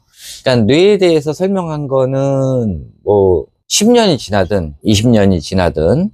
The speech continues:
어, 바뀌는 건 없는데 문제는 뭐냐면은 지금 우리나라 현재 실정에 맞춰서 그때그때마다 올려놓은 영상들이 있어요.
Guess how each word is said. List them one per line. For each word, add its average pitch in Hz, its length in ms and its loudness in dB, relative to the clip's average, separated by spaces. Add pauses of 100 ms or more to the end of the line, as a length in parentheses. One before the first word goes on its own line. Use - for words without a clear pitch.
(280)
어, 92 180 -2
바뀌는 127 400 0
건 131 140 2
없는데 80 640 0
문제는 143 460 2
뭐냐면은 95 800 -2
지금 160 440 2
우리나라 135 520 0
현재 165 340 -2
실정에 175 560 -2
맞춰서 101 840 0
그때그때마다 117 1300 0
올려놓은 117 580 2
영상들이 110 560 0
있어요. 76 400 -2